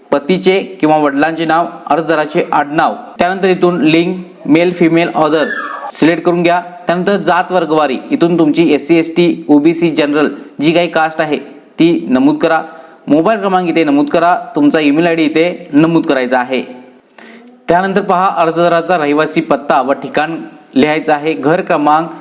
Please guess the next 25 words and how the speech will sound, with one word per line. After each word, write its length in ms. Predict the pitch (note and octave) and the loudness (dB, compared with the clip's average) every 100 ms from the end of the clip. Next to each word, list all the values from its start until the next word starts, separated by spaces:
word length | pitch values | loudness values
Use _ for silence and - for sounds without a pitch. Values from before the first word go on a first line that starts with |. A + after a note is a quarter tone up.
| - - | -10 -2
त्याचबरोबर 580 | D3 D3 C#3+ D3+ D3+ D3 - - - - | 0 0 0 0 0 -2 -6 -18 -14 -6
जिल्हा, 540 | A2+ D3 D3+ D#3+ C3 A#2 - | -2 0 2 2 2 -2 0
तालुका, 580 | C3+ D3 D#3 D#3 D#3 D#3 C3 | 0 0 -2 0 2 0 0
गावचे 360 | B2 B2 D3+ | 0 0 0
नाव, 240 | C#3+ D3 D#3 - | 0 0 -2 -2
पिनकोड, 580 | C#3+ C#3 C#3 D#3 D3 A2+ A2 - - - | 0 0 0 2 2 2 -4 -10 -10 -2
भ्रमणध्वनी 580 | A2+ C3+ F3+ F#3 D#3 D3+ | 0 2 2 2 0 0
क्रमांक 440 | D#3 C#3 C#3 - - | 0 2 0 0 -4
म्हणजे 200 | C3 C3 | -2 0
मोबाईल 320 | C3+ B2 D3 | 2 2 0
क्रमांक 340 | C#3+ C#3+ C#3+ D3 - | 0 0 0 -2 -4
आणि 120 | B2 B2 | -4 -2
पॅन 200 | C3 B2+ | 0 0
कार्ड 200 | C3 C#3+ | 0 -2
क्रमांक 320 | C#3+ C3+ C#3 | -2 -2 0
असल्या 220 | B2+ C3+ | 0 0
इथे 200 | C3 A#2+ | 0 2
नमूद 300 | C#3+ C3 B2+ | 2 2 0
करायचा 340 | - A2 G#2+ A2+ | 0 -2 0 0
आहे. 180 | A2 A#2 - C#3+ | 0 -2 -2 -2
यानंतर 260 | E3+ E3 | -2 -2
पुढील 260 | - D3+ E3+ | 0 2 2
ऑप्शन 280 | E3 E3 D#3+ | 0 -2 -2
आहे 180 | E3 E3+ - - - A#2 | -2 -4 -12 -20 -8 -2
जलस्तोत्र 680 | D#3 E3+ - E3+ E3+ D3 | 0 0 -2 -2 0 0